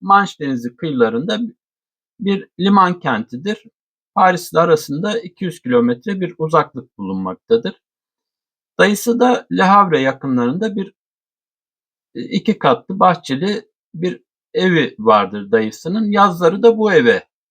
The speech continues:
gelip gider Jerome ve a-, annesi. Aynı zamanda Bayan Ashburton. Orada da dayısının iki kızı, bir oğlu vardır.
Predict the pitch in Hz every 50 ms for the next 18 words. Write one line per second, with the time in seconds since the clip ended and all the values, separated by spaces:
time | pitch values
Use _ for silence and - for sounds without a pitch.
0 | _ _ - 131 127 113 117 - _ - 113 101 113 107 104 95 - - 101 110
1 | 123 120 113 113 107 107 101 101 101 - - - - _ _ _ _ _ - 117
2 | 117 107 98 95 90 - - - 190 233 - _ _ _ _ _ _ _ _ _
3 | _ _ _ _ _ _ _ _ _ _ _ _ _ _ _ _ _ _ _ _
4 | _ - 135 127 113 104 107 107 107 104 101 101 101 104 98 - 113 120 120 117
5 | 113 113 117 - - 117 117 - - - 117 110 98 - - - 190 196 - _
6 | _ _ _ _ _ _ _ _ _ _ _ _ _ _ _ _ _ _ _ _
7 | - - - 214 190 180 185 185 214 220 214 - - 185 180 196 202 208 196 -
8 | 202 208 214 190 185 180 - 226 - - 180 156 156 233 233 190 202 208 196 185
9 | 185 180 180 180 175 156 123 110 110 117 127 165 226 226